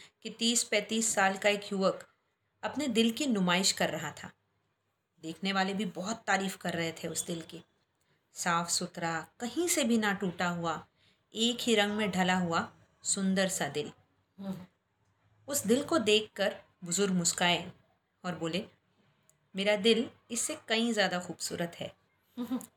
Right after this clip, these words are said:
Speaker 1: उन्होंने अपना दिल निकाल के दिखाया तो सब देखते रह गए। "ये कैसी खूबसूरती?" युवक ने कहा, "चाचा जी,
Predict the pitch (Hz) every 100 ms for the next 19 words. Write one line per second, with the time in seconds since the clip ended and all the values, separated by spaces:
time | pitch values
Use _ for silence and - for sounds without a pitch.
0 | _ _ _ _ _ - 190 208 208 208
1 | 214 185 202 196 185 190 185 196 170 165
2 | 175 170 185 190 190 165 147 160 - 175
3 | 170 165 170 - - _ _ - - 226
4 | 240 254 262 262 262 - 233 - 175 -
5 | _ _ _ _ _ _ _ _ 185 180
6 | 202 247 240 202 208 170 - _ _ _
7 | _ - 190 185 220 214 247 190